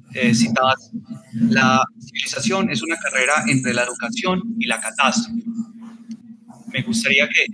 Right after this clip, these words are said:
que, que, que profundizáramos como en, en, en ese, en, en, en esa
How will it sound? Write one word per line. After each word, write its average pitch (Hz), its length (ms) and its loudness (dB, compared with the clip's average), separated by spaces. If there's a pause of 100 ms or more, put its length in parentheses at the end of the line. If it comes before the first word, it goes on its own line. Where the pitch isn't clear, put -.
(100)
que, 127 240 2 (840)
que, 113 200 2
que - 140 -6
profundizáramos 135 680 -2
como 135 200 2
en, 127 80 0
en, 127 460 -10
en 131 80 2
ese, 165 180 4 (640)
en, 131 140 2
en, 117 160 6
en 135 80 4
esa 135 200 2